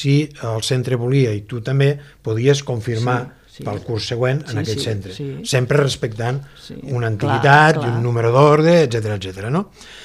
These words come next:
Speaker 1: Eh, enguany s'ha donat la casuística que, eh, les propostes de direccions, és a dir, jo, director d'una escola,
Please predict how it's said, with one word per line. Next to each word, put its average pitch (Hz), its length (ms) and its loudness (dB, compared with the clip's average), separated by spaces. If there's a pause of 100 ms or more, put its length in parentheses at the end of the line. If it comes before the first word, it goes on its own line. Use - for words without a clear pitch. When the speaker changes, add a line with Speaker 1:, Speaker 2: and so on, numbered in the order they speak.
(480)
Speaker 1:
Eh, 131 360 4
enguany 143 280 6
s'ha 175 100 0
donat 156 200 4
la 147 100 2
casuística 165 720 -2 (140)
que, 123 340 4 (840)
eh, 127 380 4
les 131 160 2
propostes 147 680 0
de 120 100 -2
direccions, 160 560 0
és 143 100 -2
a 135 60 4
dir, 120 280 0 (120)
jo, 135 500 2 (160)
director 117 560 -2
d'una 120 200 -4
escola, 143 440 -2